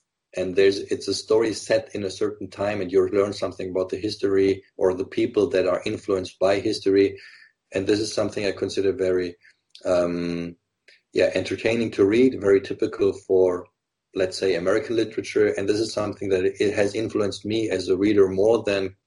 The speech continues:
I would say, contemporary German or European literature, um, where storytelling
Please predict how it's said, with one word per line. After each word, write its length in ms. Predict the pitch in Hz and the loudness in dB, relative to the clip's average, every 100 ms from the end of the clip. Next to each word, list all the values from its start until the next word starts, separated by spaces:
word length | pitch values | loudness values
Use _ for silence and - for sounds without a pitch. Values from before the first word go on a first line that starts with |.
| _ | _
I 60 | 87 | -4
would 140 | 95 | -2
say, 140 | - 92 | -2 -6
contemporary 1000 | - 92 - 92 101 92 90 90 87 - _ _ _ _ _ _ - | -6 -8 -6 -2 0 2 0 -2 -6 -12 _ _ _ _ _ _ -8
German 540 | 92 107 113 113 104 98 | 4 6 6 4 -2 -2
or 180 | 90 | -2
European 480 | 92 95 92 110 104 | 0 0 0 -2 -4
literature, 580 | 90 90 - 87 85 - _ _ _ _ _ _ _ _ _ - | -4 -6 -8 -4 -4 -6 _ _ _ _ _ _ _ _ _ -8
um, 440 | 87 87 87 82 - - _ - | -6 -6 -6 -10 -14 -20 _ -4
where 680 | 90 92 90 90 87 85 - _ _ _ | 2 4 4 2 0 -4 -8 _ _ _
storytelling 1200 | - - - 107 123 104 - 101 95 95 92 92 | -20 -6 2 6 6 4 0 -2 0 -2 -4 -8